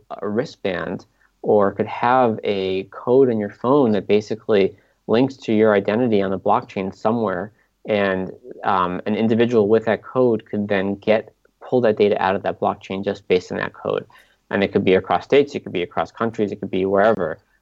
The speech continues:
Um, and that, that's sort of the poten-, that's sort of the potential here. And, and, and, you know, I think we're o-, obviously a ways away from that, but that is, that is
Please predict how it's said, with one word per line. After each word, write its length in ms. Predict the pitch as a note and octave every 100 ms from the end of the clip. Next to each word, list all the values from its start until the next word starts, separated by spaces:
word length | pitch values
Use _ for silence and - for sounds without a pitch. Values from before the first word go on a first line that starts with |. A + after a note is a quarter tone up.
| _
Um, 420 | F#2 F2 D#2+ E2 -
and 180 | - G2
that, 120 | G2
that's 220 | G2 G#2+ -
sort 200 | B2 A#2+
of 80 |
the 80 | G#2
poten-, 240 | G2+ - -
that's 260 | G#2+ -
sort 180 | - B2
of 80 | G#2+
the 80 | G2
potential 520 | - - A2 A2 D3+
here. 220 | D3+ D#3+
And, 240 | G#2+ F#2+ G#2
and, 360 | G2 F#2 F#2 -
and, 340 | G#2 F#2 -
you 80 | A2
know, 80 | F#2+
I 80 |
think 180 | F#2 G2
we're 200 | G2 E2+ - _ _ _ _ _ -
o-, 140 | - -
obviously 340 | A2+ G#2+ G2+
a 60 | F#2+
ways 220 | G2+ G2
away 240 | F#2 F2+
from 180 | F#2 A#2+
that, 220 | C3+ C3+
but 100 | G#2+
that 180 | G#2+ G#2
is, 280 | G2 F#2 -
that 120 | G#2 G2+
is 220 | F2+